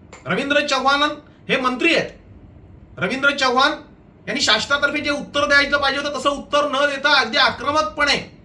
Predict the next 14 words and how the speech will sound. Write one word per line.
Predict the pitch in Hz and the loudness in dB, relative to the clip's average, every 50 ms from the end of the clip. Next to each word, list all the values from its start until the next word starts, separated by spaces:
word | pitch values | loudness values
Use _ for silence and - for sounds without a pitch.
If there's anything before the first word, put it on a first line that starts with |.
| - - - - - - - | -20 -20 -20 -20 -20 -12 -6
जे | 180 262 - - | -6 -6 -4 -2
खरं | - 196 214 262 294 | 0 2 4 6 6
होतं | 277 254 226 233 233 269 269 - | 6 4 2 0 -2 -4 -4 -4
ते | 269 262 | -6 -8
सभागृहासमोर | - 247 226 233 247 240 233 240 233 233 226 226 226 220 - 220 214 220 214 | -4 -4 0 2 2 2 2 2 0 0 0 -2 -4 -4 -4 -4 -2 -2 0
मांडलं. | 190 180 180 185 196 - - - - - - - - - - - - - - - - - - - - | 0 0 -2 -2 -4 -4 -6 -8 -12 -18 -20 -20 -20 -20 -20 -20 -20 -20 -20 -20 -20 -20 -20 -8 0
हे | 185 220 240 240 | 0 0 0 0
तुमची | 269 262 - 294 | -4 -4 -4 -4
हिंमत | 277 262 262 269 285 277 | -2 -2 0 0 0 0
रवींद्र | 254 254 262 247 269 | 0 -2 -2 -4 -6
चव्हाण | 269 269 254 262 269 | -4 -2 -2 0 0
यांच्या | 262 254 247 269 262 | 0 -2 -2 -4 -4
संदर्भातली | 262 247 247 262 262 262 262 254 | -4 -4 -2 0 0 0 0 -2
बोलण्याची? | 247 240 247 247 247 254 240 - | -4 -4 -4 -4 -4 -6 -6 -8